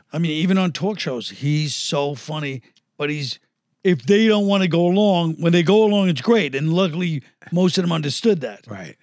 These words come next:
Speaker 1: But when people don't understand, too bad. He's going where he's going.
Speaker 2: And he was right about most of the stuff.
Speaker 1: Absolutely.
Speaker 2: I mean, he was on the money.
Speaker 1: Yeah.
Speaker 2: Which is crazy now.
Speaker 1: So funny.
Speaker 2: Yeah. And did you ever go on his pod-, his podcast?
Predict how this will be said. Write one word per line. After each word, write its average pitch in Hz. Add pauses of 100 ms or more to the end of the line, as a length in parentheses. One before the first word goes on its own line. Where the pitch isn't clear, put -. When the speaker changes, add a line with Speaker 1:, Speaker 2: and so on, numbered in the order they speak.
(160)
Speaker 1:
But 143
when 143
people 180
don't 180
understand, 170
too 170
bad. 156
He's 127
going 143
where 139
he's 139
going. 123 (340)
Speaker 2:
And 143
he 185
was 202
right 160
about 120
most 123
of 107
the 95
stuff. -
Speaker 1:
Absolutely. 143 (460)
Speaker 2:
I 123
mean, 127
he 156
was 127 (100)
on 135
the 95
money. 98
Speaker 1:
Yeah. 165 (540)
Speaker 2:
Which 135
is 117
crazy 120
now. -
Speaker 1:
So 170
funny. 113 (200)
Speaker 2:
Yeah. 92 (380)
And 131
did 135
you 190
ever 185
go 185
on 180
his 165
pod-, 160
his 160
podcast? 185